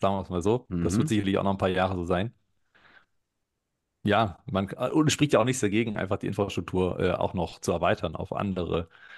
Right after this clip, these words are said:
Speaker 1: Möglichkeiten, so wie es eben ja auch
Speaker 2: Ja,
Speaker 1: schon
Speaker 2: gut, ich geb's ja,
Speaker 1: andere
Speaker 2: ich geb's ja
Speaker 1: Tankstellen
Speaker 2: auch zu.
Speaker 1: machen.
Speaker 2: Ich bin auch so ein Idiot, der hier mal einen Red Bull sich da für dreihundert Euro gönnt an so einer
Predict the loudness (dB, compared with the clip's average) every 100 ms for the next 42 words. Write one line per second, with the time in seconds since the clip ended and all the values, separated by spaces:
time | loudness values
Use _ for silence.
0 | -4 2 2 2 -6 0 0 0 -4 -4
1 | -2 -2 -2 0 0 0 2 2 4 4
2 | 4 6 4 4 4 2 2 2 0 0
3 | 0 0 0 -2 -2 -2 0 2 0 0
4 | 0 0 0 2 2 2 0 0 -2 2
5 | 4 4 2 0 0 -2 0 0 2 0
6 | 0 2 2 2 0 0 0 0